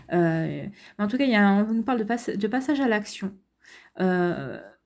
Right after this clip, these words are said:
donc cette personne-là va passer à l'action justement pour vous inviter, peut-être pour faire plus connaissance, pour partir sur de bonnes bases, sur des bases solides, hein, pour construire quelque chose. C'est quelqu'un qui veut construire,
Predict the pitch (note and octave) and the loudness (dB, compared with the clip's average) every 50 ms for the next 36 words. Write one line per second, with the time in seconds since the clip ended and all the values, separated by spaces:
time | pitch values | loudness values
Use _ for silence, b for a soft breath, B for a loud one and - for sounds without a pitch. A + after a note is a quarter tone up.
0 | _ _ G#3+ G#3+ - B3 - A#3+ A#3+ B3 B3 B3+ B3+ A#3 G#3 G3+ B3 B3+ B3+ - | _ _ -8 -4 -4 -2 -2 -2 -2 0 0 2 4 4 4 2 2 0 2 2
1 | C4 A#3+ A3+ G#3+ G#3+ - - - C#4 C4+ B3 A#3 - - G3+ G#3+ B3+ - - C#4+ | 2 2 2 2 0 -4 -6 -6 -4 -4 -4 -6 -4 -4 -4 -4 -2 -2 -2 -2
2 | B3+ A#3+ A3+ A3 G3+ G3 G3 - G3+ G#3 A#3 B B B B B B _ _ - | -2 0 2 2 2 2 2 0 -2 -2 -2 B B B B B B _ _ -4
3 | A3+ A3 - A3+ G#3 G#3 - - G#3+ G3+ G3+ G3+ - A#3 - - - A#3 G#3+ G3 | -4 -4 -2 -4 -4 -4 -4 -2 -2 -2 -2 -2 -4 -6 -6 -2 0 2 2 2
4 | G3+ G#3 A3 A#3+ - - - D4 D4 C4 - - - A#3+ - - - C4+ C4 - | 2 0 -4 -6 -6 -4 -4 -2 -2 -2 -6 -6 -8 -10 -10 -6 -8 -8 -6 -6
5 | A#3+ G#3 G#3 F#3+ G3+ G3+ G3 G3+ G#3 G#3 - A#3 A3 G3+ G#3+ A3 A3 - - A3 | -4 -2 0 2 4 4 4 4 2 0 -2 -2 0 0 0 0 -2 -4 -8 -6
6 | G#3+ A#3+ A#3 G3 F3+ F#3+ B B B B B B - G#3+ G#3 - C4 B3+ B3+ - | -6 -6 -4 -4 -6 -6 B B B B B B -10 -10 -4 -2 -2 -4 -2 -4
7 | C#4 C4 - B3 A3+ - - A#3 A3 G#3+ - - - B3 C4+ C4 B3+ D4+ D4+ C#4+ | -6 -4 -2 -4 -2 0 -2 -2 -2 -4 -6 -6 -6 -4 -2 -2 -2 -2 -4 -2
8 | - A#3+ G#3 A3 A3 A3 A#3 A#3 A3+ G#3 - - B3 A#3 G3 | 0 0 2 2 0 0 0 -2 -2 -4 -6 -6 -4 -4 -4